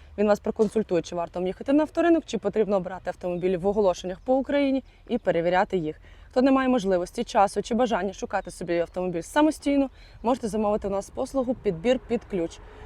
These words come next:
Також звертайтесь до Василя, він ого-, обговорить з вами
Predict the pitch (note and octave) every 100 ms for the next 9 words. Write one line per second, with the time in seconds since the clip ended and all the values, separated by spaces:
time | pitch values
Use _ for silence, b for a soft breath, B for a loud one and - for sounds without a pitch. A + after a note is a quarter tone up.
0 | B - A#3 G#3 F3 - F3 F#3+ F3+ G#3+
1 | A#3+ E4 D#4+ B3 A3+ G3+ - G3 G#3 A3
2 | B3 G#3+ E3 F#3 F#3